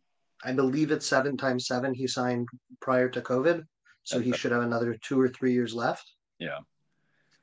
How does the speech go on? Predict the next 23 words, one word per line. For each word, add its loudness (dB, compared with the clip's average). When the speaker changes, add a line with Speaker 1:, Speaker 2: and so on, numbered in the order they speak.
Speaker 2:
that -12
makes -8
sense. -4
Speaker 1:
Um, -6
but -4
I -6
can, -14
I -12
can -14
double -10
check -10
very -12
quickly. -8
All 6
right. 4
Um, 6
I, 6
I 4
think 6
that, 6
you 6
know, 8
um, 6